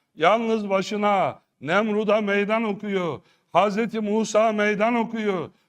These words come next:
Peygamber Aleyhisselam Ebu Cehil'i, Ebu Leheb'i imana, İslam'a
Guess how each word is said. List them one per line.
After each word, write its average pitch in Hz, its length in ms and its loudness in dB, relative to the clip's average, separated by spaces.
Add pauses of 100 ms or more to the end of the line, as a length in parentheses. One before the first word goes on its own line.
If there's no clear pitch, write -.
(140)
Peygamber 214 560 0
Aleyhisselam 208 920 -2 (280)
Ebu 208 360 -2
Cehil'i, 196 760 -4 (220)
Ebu 214 400 -4
Leheb'i 208 680 -2 (220)
imana, 202 1000 0 (220)
İslam'a 214 1000 0